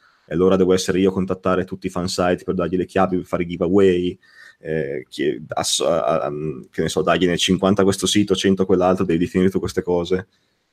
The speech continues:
Eh, e poi tutto il resto era passato praticamente a, a, a parlare con influencer, giocatori,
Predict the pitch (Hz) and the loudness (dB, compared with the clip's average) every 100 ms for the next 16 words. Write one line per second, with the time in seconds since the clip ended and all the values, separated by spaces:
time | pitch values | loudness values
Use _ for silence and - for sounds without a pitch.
0 | _ - 85 87 107 107 101 95 101 90 | _ -4 2 2 4 2 0 0 2 2
1 | 87 101 90 87 - 85 85 85 85 85 | 0 0 -2 -4 -4 -4 -4 -6 -8 -4
2 | 82 80 82 87 82 78 71 67 71 67 | -2 -2 -2 -2 0 0 -2 -4 -4 -6
3 | 67 - - 78 - - - 87 90 85 | -8 -12 -6 -6 -4 -4 0 0 2 2
4 | 82 - 87 85 85 87 85 85 82 - | 0 0 -2 -2 -4 -4 -2 -2 -4 -2
5 | 87 82 78 80 92 85 80 80 80 | -2 -4 -8 -4 -2 0 0 0 -2